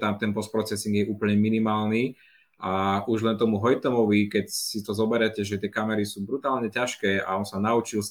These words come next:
nimi narábať, aby ich mal ako aj, aby ich mohol s nimi robiť aj ručne. A keď si zoberete iba jeden jediný príklad, tú, e, tú bitku v tej, e,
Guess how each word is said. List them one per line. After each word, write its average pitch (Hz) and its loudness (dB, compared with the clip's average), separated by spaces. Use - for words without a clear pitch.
nimi 104 4
narábať, 104 2
aby 101 0
ich - -10
mal 98 0
ako 101 -2
aj, 98 0
aby 95 -8
ich 101 -4
mohol 104 2
s - -16
nimi 107 -2
robiť 101 -2
aj 95 0
ručne. 110 -4
A - -20
keď 101 -10
si 107 -4
zoberete 117 2
iba 107 4
jeden 123 4
jediný 120 0
príklad, 104 0
tú, 104 4
e, 98 -6
tú 107 -10
bitku 117 -2
v - -16
tej, 101 2
e, 98 0